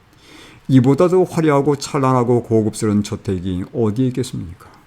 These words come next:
사람들은 세상의 작은 보석 하나 때문에 탐심을 내고 죽고 죽이기도 합니다.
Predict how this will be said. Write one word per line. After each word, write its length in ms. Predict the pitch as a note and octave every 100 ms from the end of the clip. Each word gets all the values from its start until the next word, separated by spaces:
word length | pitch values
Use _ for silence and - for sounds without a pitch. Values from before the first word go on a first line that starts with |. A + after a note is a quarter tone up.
| - - _ - -
사람들은 580 | - B2+ A#2 A#2 A#2
세상의 480 | A2+ B2 G#2+ A2 A2+
작은 520 | A2 G2+ G#2 A2 G#2
보석 520 | G#2 A2 A#2+ A#2+ C3 -
하나 140 | C3
때문에 380 | B2 A2 G#2+ G2+
탐심을 580 | - C#3 C#3+ C3 B2+ A2+
내고 320 | G#2 G2 F#2
죽고 420 | - B2+ - A#2
죽이기도 480 | - C3 B2+ C3+ B2+
합니다. 460 | C3+ B2+ - -